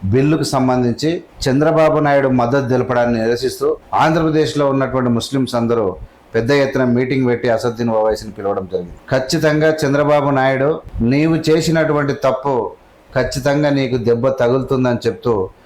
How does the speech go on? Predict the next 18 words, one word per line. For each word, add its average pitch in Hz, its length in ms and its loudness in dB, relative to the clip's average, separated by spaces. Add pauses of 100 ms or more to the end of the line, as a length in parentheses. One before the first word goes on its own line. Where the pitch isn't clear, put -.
(260)
చాలా 113 140 2
పవర్ఫుల్ 120 680 0
ఘాటు 117 280 0
విమర్శలు 113 440 -2
చేశారు. 92 420 -6 (1400)
చంద్రబాబు 156 500 4
నాయుడు 151 260 2
పూర్తిగా 147 800 0 (280)
రాజ్యాంగాన్ని 143 800 2
కాల 139 380 2
రాస్తున్నావు, 123 840 0 (400)
నీవు 151 680 2 (120)
నీ 143 220 2
పార్టీ 151 400 2
బతుకు 139 360 2
తెరువు 139 220 2
కోసం 123 500 0 (360)
ఇలా 127 580 4